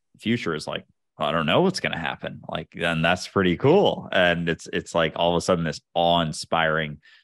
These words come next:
sort of feeling. But yeah, some, an exercise like that, either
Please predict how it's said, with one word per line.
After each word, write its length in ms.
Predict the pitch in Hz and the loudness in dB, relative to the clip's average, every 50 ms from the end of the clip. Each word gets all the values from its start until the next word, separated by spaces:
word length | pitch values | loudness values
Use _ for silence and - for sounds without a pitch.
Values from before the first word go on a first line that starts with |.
| _ _ | _ _
sort 220 | - - 90 80 | -2 0 0 0
of 80 | 69 - | 0 -2
feeling. 720 | - - - - 107 117 131 117 95 82 76 73 76 73 | -10 -18 -4 0 4 4 6 6 4 2 0 -2 -4 -4
But 300 | - 82 78 73 73 - _ | 0 0 2 2 0 -2 _
yeah, 280 | - 95 90 80 69 69 | 0 2 4 4 2 0
some, 400 | - - 104 95 92 90 - - _ _ _ _ | -2 -2 -2 0 0 -2 -4 -8 _ _ _ _
an 100 | 101 95 | -2 0
exercise 500 | 98 101 - 101 90 - 95 90 87 78 | 0 0 0 -2 -2 0 2 2 2 2
like 200 | 85 82 80 76 | 0 -2 -2 -2
that, 360 | - 78 80 82 82 82 80 - | -2 0 0 2 2 0 -2 -4
either 340 | 78 73 78 76 71 - | -8 -10 -10 -10 -10 -12